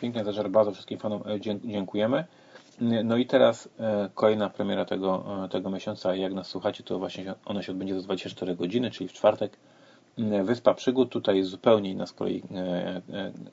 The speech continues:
ciężkość gry, bo Wyspa Przygód, jak powiedziałem, instrukcja ma jedną stronę, mm, więc polecamy do grania familijnego właśnie z dzieciakami, z, z przyjaciółmi, którzy nie są graczami.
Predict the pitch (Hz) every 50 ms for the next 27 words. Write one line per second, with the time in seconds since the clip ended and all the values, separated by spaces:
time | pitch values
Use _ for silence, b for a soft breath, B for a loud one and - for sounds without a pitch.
0 | - - 139 127 107 98 - - - 113 - - - 90 87 87 101 107 107 98
1 | 90 87 95 - - - - 98 95 95 101 92 - 95 90 87 104 95 95 95
2 | b b b b b b - 123 110 - - 104 - - 104 95 95 92 95 90
3 | 90 87 - - 104 104 101 95 95 - b b b b b b b b b _
4 | _ 117 107 104 101 101 101 95 98 - - - 98 - - 101 101 98 92 92
5 | 90 87 - 92 98 95 90 90 - - 87 - - 104 104 104 101 101 98 98
6 | 98 98 98 98 98 92 98 92 92 - 95 92 92 90 92 95 101 - 104 101
7 | - - 101 95 98 92 92 90 92 95 92 90 - - 87 90 87 - - -
8 | 95 92 - - 101 95 92 90 - 92 92 92 90 98 107 - - 101 95 92
9 | 101 98 95 92 - 98 92 101 127 147